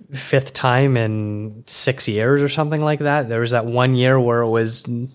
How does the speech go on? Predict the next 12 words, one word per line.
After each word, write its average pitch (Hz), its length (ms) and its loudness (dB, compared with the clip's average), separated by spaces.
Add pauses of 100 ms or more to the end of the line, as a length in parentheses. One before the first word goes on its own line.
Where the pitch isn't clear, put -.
(140)
pretty 120 240 -2
diverse, 120 600 0
and 110 180 -4
now 110 200 2
we're 117 100 2
just 120 400 0
back 117 300 -2
to 110 600 -4
same 113 240 -2
old, 110 180 0
same 110 220 -2
old. 156 340 2